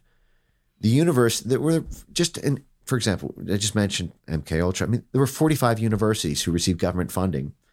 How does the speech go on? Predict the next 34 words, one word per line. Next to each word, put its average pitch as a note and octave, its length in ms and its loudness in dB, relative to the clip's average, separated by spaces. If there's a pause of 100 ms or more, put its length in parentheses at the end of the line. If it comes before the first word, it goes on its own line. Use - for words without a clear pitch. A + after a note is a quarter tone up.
(240)
for G2 240 4
what F#2+ 200 0
was G2 120 0
essentially G#2 600 2
a, F#2 120 0 (540)
a - 60 -4
C F2+ 200 0
I G#2 120 2
A F2+ 180 2
D D#2+ 180 0
O E2 120 2
D E2 320 0 (800)
psychological G2+ 560 0
influence C3+ 340 -2
project. - 460 -8 (460)
Well, - 340 0 (880)
my D#3 240 2
foundation, D3 580 2
F G#2+ 160 0
F A#2+ 100 -2
O, D#3 120 4
has C#3+ 100 2
documented B2 400 -2
forty-two C#3+ 640 2 (260)
just C#3+ 160 -2
in D3+ 40 -2
the C#3+ 60 4
past C#3 280 0
eighteen D3 320 2
months F3+ 220 2
who've G#2 120 0
gotten A2+ 260 2
government A#2+ 340 2
funding F2 420 0